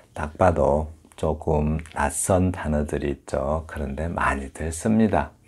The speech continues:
이길과 모찌는 일본어투 생활용어 순화 대상어에 속합니다. 따라서 이길은 다음 날 또는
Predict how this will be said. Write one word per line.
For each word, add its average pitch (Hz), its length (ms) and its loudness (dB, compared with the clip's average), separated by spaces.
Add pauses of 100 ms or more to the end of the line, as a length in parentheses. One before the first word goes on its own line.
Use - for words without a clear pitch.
(840)
이길과 90 840 8
모찌는 87 920 2 (300)
일본어투 85 880 2
생활용어 80 880 2
순화 107 600 2
대상어에 76 680 -2
속합니다. 78 800 -6 (420)
따라서 80 800 2 (120)
이길은 87 560 4 (360)
다음 90 420 4
날 82 260 2 (220)
또는 85 500 0